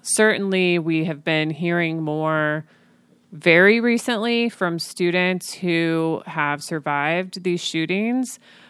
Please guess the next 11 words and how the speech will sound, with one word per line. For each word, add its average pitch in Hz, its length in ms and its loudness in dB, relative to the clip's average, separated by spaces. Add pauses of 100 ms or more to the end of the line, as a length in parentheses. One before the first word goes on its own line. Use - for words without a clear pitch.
(120)
But 180 120 6
I 175 160 6
think 185 320 -6
that 160 160 -4
very 165 400 -4
much 156 540 -6
missing 160 640 -4
from 156 420 -6
that 180 260 -2
dialogue 185 840 0
are 156 500 0